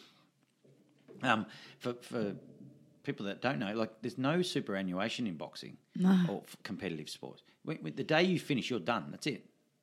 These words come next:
Speaker 1: Your income stops. You've
Speaker 2: Mm.
Speaker 1: got no income when you stop fighting. So
Speaker 2: Yeah.
Speaker 1: when you can see another way of making some money, it's really attractive to you because
Speaker 2: Mm.
Speaker 1: that's your job. I mean, Nathan's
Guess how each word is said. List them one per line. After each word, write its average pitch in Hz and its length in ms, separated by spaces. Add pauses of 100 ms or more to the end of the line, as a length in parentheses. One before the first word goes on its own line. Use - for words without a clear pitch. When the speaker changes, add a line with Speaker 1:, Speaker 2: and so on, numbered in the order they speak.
(220)
Speaker 1:
Your 123 120
income 117 340
stops. - 460
You've 107 160
Speaker 2:
Mm. 180 120
Speaker 1:
got 127 260
no 104 200
income 117 420
when 101 140
you 90 60
stop - 260
fighting. 110 360
So 107 300 (240)
Speaker 2:
Yeah. 160 200 (100)
Speaker 1:
when 139 220
you 160 80
can 123 180
see 131 220
another 117 260
way 101 200
of 95 60
making 95 280
some 90 180
money, 120 520 (500)
it's - 180
really 107 260
attractive - 440
to 104 100
you 80 140
because 87 380
Speaker 2:
Mm. - 20
Speaker 1:
that's - 240
your 101 80
job. 104 380
I 92 60
mean, 107 180
Nathan's 135 480